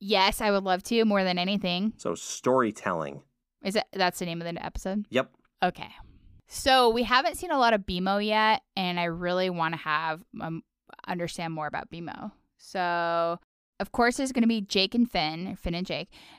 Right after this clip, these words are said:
Speaker 1: um, and bmo, they go camping, um, 'cause it's a beautiful summer's night. And around the campfire, um, they're gonna tell their scariest stories, but it has to be competitive because Jake's always competitive.
Speaker 2: Yep.
Speaker 1: To see who can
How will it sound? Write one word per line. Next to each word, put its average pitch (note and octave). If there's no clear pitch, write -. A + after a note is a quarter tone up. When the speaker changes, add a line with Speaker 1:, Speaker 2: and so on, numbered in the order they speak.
Speaker 1:
um, F#3+
and A#3
bmo, F#3
they G3+
go G3
camping, G3
um, E3
'cause E3+
it's E3
a E3
beautiful E3+
summer's D#3+
night. D#3+
And G3
around G3
the A#3
campfire, G3+
um, F3+
they're F#3
gonna F#3+
tell F#3+
their F3
scariest G3
stories, G3+
but G3
it F#3+
has A3+
to -
be A3+
competitive F#3
because E3+
Jake's -
always E3
competitive. E3+
Speaker 2:
Yep. G#2+
Speaker 1:
To A#3
see A3
who G#3+
can F3+